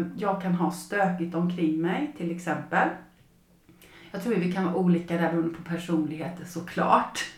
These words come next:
Men jag menar att man kan ändå ha en känsla av att vara perfekt och duga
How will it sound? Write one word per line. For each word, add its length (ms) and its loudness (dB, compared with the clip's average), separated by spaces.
Men 120 0
jag 120 4
menar 220 4
att 80 -2
man 140 2
kan 120 -2
ändå 200 2
ha 160 2
en 60 0
känsla 680 4
av 140 6
att 160 2
vara 380 6
perfekt 680 -4
och 60 -2
duga 540 0